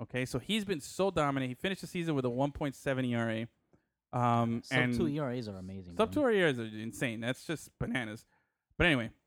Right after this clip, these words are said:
Speaker 1: this is the incredible stat of the day. And it says here, if the Mets had scored four runs in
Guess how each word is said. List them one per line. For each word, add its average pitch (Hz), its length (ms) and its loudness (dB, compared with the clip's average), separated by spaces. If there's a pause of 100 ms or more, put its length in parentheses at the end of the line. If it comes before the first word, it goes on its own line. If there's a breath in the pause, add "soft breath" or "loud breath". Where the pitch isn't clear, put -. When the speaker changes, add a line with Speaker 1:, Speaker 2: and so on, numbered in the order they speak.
(260)
Speaker 1:
this 151 160 -4
is 185 100 -4
the 190 100 0
incredible 190 380 2
stat 160 220 -2
of 147 80 0
the 139 60 -2
day. 117 140 -4
And 110 100 -4
it 110 40 -8
says 120 260 -2
here, 117 100 -2
if 170 180 2
the 233 80 -4
Mets 220 280 -4
had 151 120 -4
scored 131 380 0
four 226 340 0
runs 139 380 2
in 120 100 -6